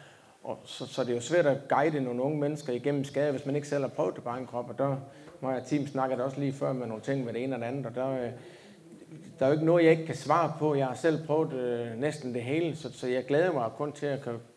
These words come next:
drage mine erfaringer videre til de unge gutter. Og de sidder ikke den tvivlsspørgsmål,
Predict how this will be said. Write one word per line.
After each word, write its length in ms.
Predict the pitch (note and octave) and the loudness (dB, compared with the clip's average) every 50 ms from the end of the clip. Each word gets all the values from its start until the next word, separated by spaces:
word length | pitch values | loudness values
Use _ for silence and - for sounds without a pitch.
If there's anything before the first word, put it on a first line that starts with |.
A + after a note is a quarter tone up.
| - A#2 - | -20 -14 -6
drage 200 | A#2 A#2+ A#2+ A#2+ | -2 -2 -2 0
mine 160 | A#2+ A#2+ A2+ | -2 -4 -6
erfaringer 400 | A2 - - D3 D#3 D3+ C3+ B2+ | -6 -4 -2 -2 0 0 0 -2
videre 220 | A#2+ C3+ D3+ D3+ C#3+ | -2 -2 -2 -2 -2
til 140 | D3 C3 A2+ | -4 -4 -4
de 100 | A#2+ B2 | -2 -2
unge 160 | C3+ D3 C3+ | -2 -4 -4
gutter. 260 | C3+ C#3+ C#3+ C#3+ B2 - - - - - - - - - | -2 -2 -2 -2 -4 -6 -8 -16 -20 -20 -20 -20 -16 -10
Og 120 | - A2+ - | -10 -6 -4
de 120 | D3 C#3+ | -4 -2
sidder 280 | C#3+ C#3+ F#3+ F#3+ E3+ E3 | 2 4 4 6 6 6
ikke 120 | D#3+ E3 | 4 4
den 140 | D#3+ D3+ D3+ | 2 0 0
tvivlsspørgsmål, 640 | D#3 D#3+ D#3+ D3+ D#3+ D3+ B2 A#2+ A#2 A2 A#2 A2 | 2 0 0 0 0 0 -2 -2 -2 -4 -8 -8